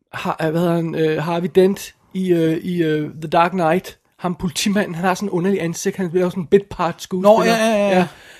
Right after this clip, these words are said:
Speaker 1: Han er der, øh, MacGyvers nemesis, Murdoch. Han er vildt cool. Og så har de fået William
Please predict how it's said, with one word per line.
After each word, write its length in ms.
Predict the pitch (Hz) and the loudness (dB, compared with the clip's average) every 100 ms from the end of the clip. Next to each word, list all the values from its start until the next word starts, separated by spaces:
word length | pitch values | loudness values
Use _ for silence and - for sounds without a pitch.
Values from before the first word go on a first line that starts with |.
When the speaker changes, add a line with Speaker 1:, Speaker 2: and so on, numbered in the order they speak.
| _ | _
Speaker 1:
Han 180 | 202 220 | 0 4
er 120 | 214 | 4
der, 240 | 190 175 165 165 190 | 6 6 4 2 0
øh, 340 | 170 160 160 | 0 2 0
MacGyvers 540 | 160 160 165 160 185 190 | -2 -2 2 2 2 0
nemesis, 520 | 165 185 185 190 - | 0 -2 -4 -8 -2
Murdoch. 440 | 180 165 175 185 - - _ _ _ _ _ _ _ | 2 4 2 -2 -6 -16 _ _ _ _ _ _ _
Han 100 | 139 | -6
er 300 | 151 165 147 | -4 -4 -2
vildt 200 | 208 202 156 | -4 -4 -6
cool. 360 | - 170 185 - - - | -4 -2 -4 -8 -18 -8
Og 100 | 165 | 2
så 80 | |
har 40 | 226 | 2
de 80 | 220 | 8
fået 180 | 208 | 8
William 300 | 185 190 180 | 10 8 4